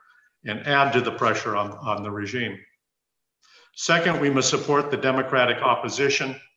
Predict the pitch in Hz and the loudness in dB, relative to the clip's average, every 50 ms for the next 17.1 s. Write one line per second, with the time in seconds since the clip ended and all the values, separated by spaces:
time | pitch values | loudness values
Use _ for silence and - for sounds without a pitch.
0 | _ _ _ _ _ _ - 151 151 151 147 - 151 131 127 123 123 120 - - | _ _ _ _ _ _ 0 0 2 2 2 2 2 2 4 2 2 0 -4 -8
1 | - - - - 127 117 123 135 123 120 117 - - - 123 120 117 104 98 101 | -14 -16 -12 -6 -6 -4 -2 0 0 -2 0 -2 0 2 2 2 2 0 -2 -4
2 | 95 92 92 - - 123 123 - _ _ _ _ _ _ _ _ _ _ _ _ | -6 -6 -8 -10 -12 -14 -18 -20 _ _ _ _ _ _ _ _ _ _ _ _
3 | _ 120 117 117 131 143 151 165 160 160 139 135 139 127 123 120 113 - 131 131 | _ -2 0 2 4 6 6 6 6 4 2 2 2 0 0 0 -2 -2 -2 0
4 | 135 135 123 - 151 131 120 117 117 117 117 - - - - - _ _ - 123 | 0 -2 -2 -2 0 0 0 0 0 -2 -4 -8 -10 -14 -20 -20 _ _ -4 2
5 | 127 139 151 147 - - - - 113 113 107 107 127 131 135 131 - - 131 117 | 4 4 4 4 2 0 -2 -4 -6 -4 2 2 4 4 4 2 0 -2 -2 -2
6 | 113 101 - 117 107 107 110 107 - 127 117 107 95 - - - - _ _ _ | -2 -2 -4 -4 -4 -4 -4 -4 -4 -4 -4 -4 -4 -6 -10 -16 -20 _ _ _
7 | _ _ _ _ _ _ _ _ _ _ _ _ _ _ _ _ _ _ _ _ | _ _ _ _ _ _ _ _ _ _ _ _ _ _ _ _ _ _ _ _
8 | _ _ 131 120 123 120 120 117 117 120 123 139 156 165 165 156 143 131 - - | _ _ 2 2 4 6 6 6 4 4 4 4 4 6 6 6 4 4 4 4
9 | 151 147 147 - 156 143 139 - 135 117 110 113 107 104 104 - 135 135 143 143 | 4 4 4 4 2 2 2 0 0 -2 0 0 0 0 0 2 2 2 4 4
10 | 139 - - 117 113 113 - - - 110 104 - - 180 175 160 - - 143 127 | 2 0 0 -2 -4 -4 -6 -8 -10 -10 -8 -6 -2 -2 -2 -2 -2 -4 -8 -8
11 | 123 - 123 117 113 113 - - - - 151 156 156 147 131 113 104 98 95 90 | -6 -6 -6 -6 -6 -6 -8 -8 -4 -2 0 0 2 2 2 2 2 0 0 -2
12 | 90 90 92 92 - - _ _ _ _ _ _ _ _ _ - 113 - - 120 | -2 -4 -8 -12 -18 -20 _ _ _ _ _ _ _ _ _ -8 -6 -4 -4 -4
13 | 110 - - 170 165 165 165 165 151 135 120 - - 131 123 127 123 117 107 101 | -2 0 2 4 4 4 2 2 0 0 0 0 -2 -2 0 0 0 0 -2 -4
14 | - 117 110 - - 139 143 156 156 147 135 123 117 117 117 - - 127 123 123 | -6 -8 -12 -6 -2 2 2 4 4 4 4 4 2 2 0 0 -2 -2 0 0
15 | 120 117 113 110 - - 113 - - - 147 139 135 123 113 110 110 107 - - | -2 -2 -4 -4 -6 -10 -14 -14 -8 -4 0 2 2 4 4 4 2 0 -2 -6
16 | - 117 104 107 104 - - 123 117 113 107 107 104 - - - 131 120 117 113 | -10 -10 -10 -12 -12 -8 -6 -4 -4 -4 -4 -6 -8 -10 -8 -2 -2 0 0 -2
17 | 113 - | -4 -8